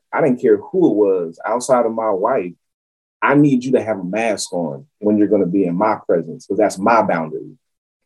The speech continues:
And you don't have to wear a mask if you don't want to. That just means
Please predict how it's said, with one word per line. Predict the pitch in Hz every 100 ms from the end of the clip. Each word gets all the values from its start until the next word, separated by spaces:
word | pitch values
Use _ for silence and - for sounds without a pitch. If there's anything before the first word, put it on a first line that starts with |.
| -
And | 127 127 117 113
you | 110 117 202
don't | 214 147
have | - 196 190
to | 131
wear | 110 113
a | 95
mask | 104 107 101 101
if | 98
you | 101
don't | 92 87
want | 160 196 -
to. | 92 147 - _ _ _ _ -
That | 101 147 127
just | 123 131 123
means | 120 120 113